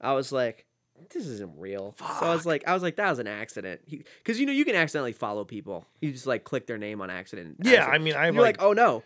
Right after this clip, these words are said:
Speaker 1: and then you unfollow them.
Speaker 2: Yeah,
Speaker 1: So, like,
Speaker 2: I
Speaker 1: I
Speaker 2: have
Speaker 1: screenshot
Speaker 2: ten
Speaker 1: it.
Speaker 2: or twenty porn stars I accidentally followed.
Speaker 1: <laughs> So, like, I screenshot it and, uh,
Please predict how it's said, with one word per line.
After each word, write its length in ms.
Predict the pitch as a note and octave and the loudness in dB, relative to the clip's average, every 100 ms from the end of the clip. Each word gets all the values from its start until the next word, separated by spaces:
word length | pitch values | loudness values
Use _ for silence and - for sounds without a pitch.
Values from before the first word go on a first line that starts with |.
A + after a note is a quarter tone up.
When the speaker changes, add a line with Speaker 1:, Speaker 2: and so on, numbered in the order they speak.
| _ _ | _ _
Speaker 1:
and 80 | - | -2
then 80 | E3 | 2
you 80 | G3 | 4
unfollow 440 | G#3 G#3+ C#3+ A#2+ | 4 2 2 2
them. 220 | A2 G2 - | 0 -6 0
Speaker 2:
Yeah, 160 | A#3+ | 6
Speaker 1:
So, 60 | F3 | 8
like, 160 | F3+ F3+ | 8 8
Speaker 2:
I 60 | |
Speaker 1:
I 40 | G#3 | 6
Speaker 2:
have 80 | |
Speaker 1:
screenshot 640 | G3+ - A#3 C4+ - G3 D#3+ | 4 2 0 0 0 2 8
Speaker 2:
ten 180 | A3+ A3 | 8 8
Speaker 1:
it. 40 | |
Speaker 2:
or 40 | D#3+ | 4
twenty 280 | D#3+ E3+ | 2 0
porn 300 | C#3 D3+ D3+ | 0 -2 -2
stars 240 | D3 B2 A2 | 0 -2 -2
I 60 | |
accidentally 440 | A2 A2 A#2+ - G4 - | -2 0 2 6 6 6
followed. 360 | A#2+ - - - | 6 6 4 0
Speaker 1:
<laughs> 40 | - C#5 - - - - D#4 | 2 -2 -2 -12 -8 -4 -2
So, 140 | - B3+ | 2 6
like, 160 | B3+ | 6
I 100 | A#3 | 6
screenshot 720 | A#3 - A#3 C#4 C4 G3 E3+ D#3 | 4 2 2 2 2 2 4 4
it 200 | D#3 - | 2 0
and, 200 | D3+ D3+ | 0 2
uh, 420 | D3+ C#3 C3 A#2+ | 2 2 0 -2